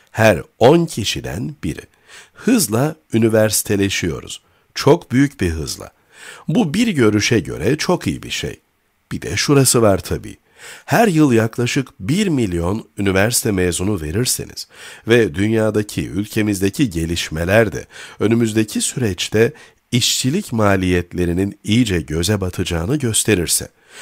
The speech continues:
bu kadar istihdam talebini nasıl karşılarsınız? Etrafınızdaki üniversite öğrencilerine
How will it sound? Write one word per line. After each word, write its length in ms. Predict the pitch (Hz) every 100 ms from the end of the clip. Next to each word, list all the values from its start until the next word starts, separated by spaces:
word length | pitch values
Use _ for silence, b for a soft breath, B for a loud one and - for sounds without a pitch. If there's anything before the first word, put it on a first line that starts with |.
| B -
bu 180 | 151 277
kadar 340 | 135 95 90 - _
istihdam 680 | - - - 113 - 123 113
talebini 680 | 95 92 80 71 - 92 143 b b b
nasıl 280 | 135 127 92
karşılarsınız? 920 | - 73 65 - 55 - - - - - B B B -
Etrafınızdaki 960 | 95 110 110 110 120 117 113 113 156
üniversite 540 | 113 117 123 156 - 127
öğrencilerine 800 | 107 101 95 90 92 90 87